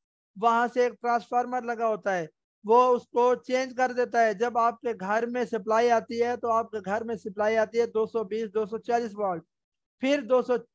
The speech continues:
चालीस, दो सौ बीस वोल्ट वाले बल-, जो है, अ, सॉकेट में हम प्लग लगाते हैं और आगे हमारा एक छोटा सा ट्रा-, जो है वो स्टेप डाउन ट्रांसफार्मर होता है।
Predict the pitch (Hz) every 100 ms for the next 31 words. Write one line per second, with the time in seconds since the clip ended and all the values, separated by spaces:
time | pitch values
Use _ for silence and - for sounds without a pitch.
0 | _ - 226 254 262 - - 233 233 220
1 | 233 233 214 220 220 226 220 220 180 202
2 | 220 208 185 196 196 220 226 - _ _
3 | _ 226 190 190 185 175 220 220 233 208
4 | 220 196 220 196 214 220 220 214 202 190
5 | 233 240 254 240 _ _ 220 208 214 226
6 | 233 214 214 220 226 220 - 254 247 262
7 | 240 233 220 214 214 196 185 202 196 214
8 | 226 214 202 - 226 214 220 220 214 208
9 | 202 - 220 226 240 220 208 214 226